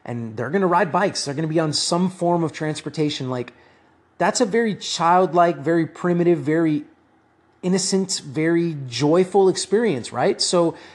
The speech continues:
you know, these guys that are becoming professional cyclists, like, because you love to ride bikes and you love to compete,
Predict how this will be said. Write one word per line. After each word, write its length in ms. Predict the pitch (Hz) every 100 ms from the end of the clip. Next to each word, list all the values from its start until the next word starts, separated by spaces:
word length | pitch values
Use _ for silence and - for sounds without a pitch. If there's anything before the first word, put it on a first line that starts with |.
| -
you 60 |
know, 140 | 160 139
these 240 | 175 202
guys 300 | 196 196 190
that 80 | 170
are 60 | 151
becoming 340 | 143 170 170
professional 500 | 156 - 175 170 147
cyclists, 560 | - 196 208 160 151 151
like, 280 | 139 139 - _ _ _ _ _ _ -
because 440 | 180 - 190 165
you 140 | 185 170
love 480 | 151 156 170 160
to 120 | - 156
ride 420 | 143 143 147 117
bikes 400 | 123 127 - -
and 120 | 123
you 80 | 120
love 400 | 113 127 131 123
to 100 | -
compete, 500 | 120 117 - 110